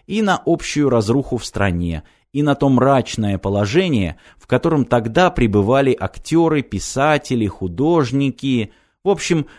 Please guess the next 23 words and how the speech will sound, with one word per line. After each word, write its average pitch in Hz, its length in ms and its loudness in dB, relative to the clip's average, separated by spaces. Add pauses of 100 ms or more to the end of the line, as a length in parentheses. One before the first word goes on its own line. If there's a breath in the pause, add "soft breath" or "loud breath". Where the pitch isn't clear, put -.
(120 loud breath)
большинство 151 720 2
работников 143 840 2
сферы 117 600 0
искусств. - 640 -10 (640 soft breath)
Писатели 120 580 2
становились 117 720 -2
журналистами, 101 1040 -2
актеры 151 480 0
снимались 107 640 0
в 95 60 -4
мерзкой 110 420 0
рекламе 104 480 -2
финансовых 101 760 -4
пирамид 123 560 -4 (280 soft breath)
и 143 100 -4
дешевого 143 720 2
западного 123 600 0
ширпотреба, 117 840 -2 (260 soft breath)
художники 147 720 4
рисовали 110 500 2
парадные 98 520 -2
портреты 101 500 -2
казнокрадов 98 880 -2